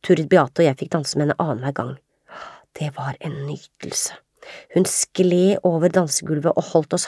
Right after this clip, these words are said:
hardt inntil seg, som var vi hennes Don Juan. Hodet vårt ble klemt mellom brystene hennes, men der luktet det parfyme og wienervals,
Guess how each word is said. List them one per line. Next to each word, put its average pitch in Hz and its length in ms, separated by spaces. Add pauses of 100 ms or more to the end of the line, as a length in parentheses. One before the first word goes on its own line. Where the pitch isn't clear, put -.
hardt - 440 (100)
inntil 185 260
seg, 190 160 (400)
som 175 160
var 147 220
vi 151 80
hennes 151 180
Don 147 160
Juan. 160 400 (800)
Hodet 175 320
vårt 190 240
ble 180 160
klemt 190 540
mellom 160 240
brystene 180 340
hennes, 156 360 (600)
men 151 240
der 185 320
luktet 190 380
det 185 100
parfyme 185 640
og 190 160
wienervals, 196 720